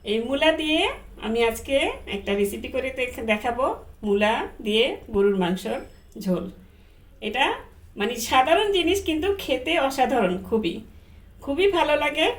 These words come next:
আমিও প্রথমে মনে করেছিলাম যে এটা কীরকম হবে। তা আপনারা যারা মূলা খান না, আমার ম-, আমার মনে হয়, আমার বিশ্বাস, যারা মূলা খান না, তারাও এই তরকারিটা যদি একবার খেয়ে দেখেন, তাহলে আপনারাও মূলার ফ্যা-,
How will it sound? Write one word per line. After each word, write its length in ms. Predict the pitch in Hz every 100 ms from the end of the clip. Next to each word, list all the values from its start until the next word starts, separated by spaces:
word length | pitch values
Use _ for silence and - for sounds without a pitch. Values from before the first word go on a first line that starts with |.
| - - - 233
আমিও 200 | 254 320 349
প্রথমে 260 | 349 359 339
মনে 140 | 330 330
করেছিলাম 360 | 330 320 330 277
যে 80 | 262
এটা 120 | 262 254
কীরকম 340 | 262 262 277 311 254
হবে। 200 | 185 190 - - - - - -
তা 40 | 214
আপনারা 220 | 208 269 285
যারা 220 | 294 277
মূলা 260 | 277 285 349 -
খান 160 | 247 240 247
না, 80 | 262 453 -
আমার 200 | 220 247 262
ম-, 160 | 247 - -
আমার 320 | 220 254 277 262
মনে 160 | 269 285 302
হয়, 120 | 233
আমার 140 | 226 220
বিশ্বাস, 340 | 220 - 277 196
যারা 180 | 196 214
মূলা 240 | 220 226 254 -
খান 180 | 285 302 302
না, 60 | 180
তারাও 280 | 202 208 277
এই 200 | 254 240 262 - - -
তরকারিটা 380 | 240 247 254 269
যদি 120 | 262 254
একবার 260 | 247 277 311
খেয়ে 220 | - 285 277
দেখেন, 300 | 247 240 214 220 - - - - -
তাহলে 300 | 185 208 220
আপনারাও 380 | - 202 233 330
মূলার 300 | 269 214 202 -
ফ্যা-, 180 | -